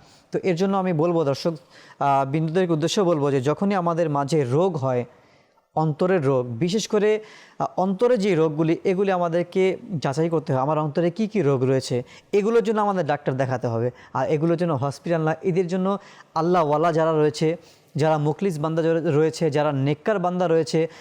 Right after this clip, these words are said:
আশিকানে রাসূল যারা রয়েছে, যারা এই রোগের ইলাজ করে থাকে, আলহামদুলিল্লাহ, দাওয়াতি ইসলামের মাদানী কাফেলা রয়েছে,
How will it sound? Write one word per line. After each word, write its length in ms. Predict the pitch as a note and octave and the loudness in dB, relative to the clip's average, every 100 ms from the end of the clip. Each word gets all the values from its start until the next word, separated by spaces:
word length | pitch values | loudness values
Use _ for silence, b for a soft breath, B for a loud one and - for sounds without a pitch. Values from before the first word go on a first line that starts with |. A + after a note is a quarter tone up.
| B _ | B _
আশিকানে 580 | F3+ - A3 A3+ A3 G3 | 0 0 -2 0 2 2
রাসূল 320 | D3 - B3 | 0 0 0
যারা 200 | G3+ G3+ | 2 4
রয়েছে, 440 | F3 E3 - F3 F3 B B | 4 2 2 0 -2 B B
যারা 240 | C#3 E3 F3 | -2 2 2
এই 280 | - G3+ G3 | 2 2 2
রোগের 420 | F3+ F#3 F#3+ F#3+ | 2 2 0 0
ইলাজ 320 | F3 G#3 - | 0 0 0
করে 160 | A3 G3 | -2 0
থাকে, 380 | F3+ D#3 E3+ E3+ B - | -2 0 -2 -4 B -8
আলহামদুলিল্লাহ, 560 | C#3 G3 G3 G3 F#3 | -4 0 2 2 2
দাওয়াতি 380 | C#3 C#3+ F#3 G3 - | 0 0 -2 -2 -4
ইসলামের 420 | F3 - F#3 F3+ | -6 -4 -2 0
মাদানী 380 | C#3 C#3 G3 G#3+ | 0 0 0 -2
কাফেলা 420 | G3+ F3 A#3 A#3 | -2 -2 0 0
রয়েছে, 380 | F3 D#3+ E3 | 2 0 0